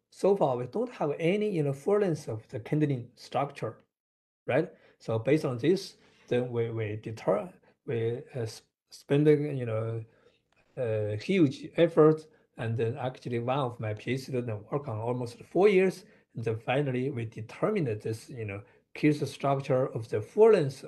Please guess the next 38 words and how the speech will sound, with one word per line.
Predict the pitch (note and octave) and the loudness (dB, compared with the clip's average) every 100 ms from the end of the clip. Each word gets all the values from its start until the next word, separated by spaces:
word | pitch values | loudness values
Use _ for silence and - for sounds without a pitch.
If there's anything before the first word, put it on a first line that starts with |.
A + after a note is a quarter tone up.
| - | -16
of | A2+ A2 G#2+ | -12 -10 -6
human | D#3 D3+ C3+ | 0 0 -2
kintilin | B2 C#3 C3 A2+ | -4 -6 -4 -4
three. | C3 C3 A2+ - _ _ _ | -2 -2 -4 -14 _ _ _
You | A#2 | -10
can | A2+ A2+ | -6 -8
see | A2 B2 A#2+ - _ _ | -6 -6 -6 -8 _ _
this | B2+ A#2+ | -8 -6
is | A#2 | -4
the | A#2 | -4
N | A#2 A#2+ | -4 -4
terminal, | E3+ G#3 G3+ G3+ G3+ - _ - | -4 -2 0 0 -2 -12 _ -10
F | B2 A#2+ | -8 -6
zero, | A#2+ C#3 D3+ D3+ E3 E3 _ _ _ _ | 6 8 10 8 4 -2 _ _ _ _
yeah, | G#2+ A2+ A2+ | -8 -6 -8
one, | B2 B2 C#3 D#3 G3+ G3 _ _ _ | -4 0 2 2 -2 -8 _ _ _
two, | - G3 G#3 A#3 - _ | -6 -2 0 0 -6 _
and | C3+ C#3 | -6 0
you | C#3 | 2
will | C#3 | 2
see | C#3+ D3 | 2 0
the | C#3 | -2
two | C3+ G3+ A#3 | -4 -2 -2
in | F#3 D3+ | -2 -2
between | D3 D3+ - G3+ E3+ D#3+ F3+ | -2 -6 -6 -4 -2 -2 -4
the | D3+ C3+ C3+ | -4 -6 -6
inserted | B2 - F3 E3 C3 A2+ | -10 -6 -4 -4 -8 -6
get | D3 C#3 | -4 -2
this | C#3 C3+ - - | -4 -4 -8 -10
P | - | -4
H | D3 D#3+ | -4 0
domain, | G3 G#3+ G3 F3 A3+ - _ _ - | 0 2 2 0 -4 -8 _ _ -10
and | A#2 A#2 | -8 -4
then | A#2+ A#2+ | -4 -4
the | A2 A2 G#2+ A2 A2 B2+ _ _ _ _ | -6 -4 -6 -8 -10 -14 _ _ _ _
F | D3+ C#3 | -4 -4
three | - D#3 F#3 A3+ B3 - _ _ _ _ | -4 0 2 2 -2 -12 _ _ _ _
domain | B2+ B2+ A#2 | -4 -2 -4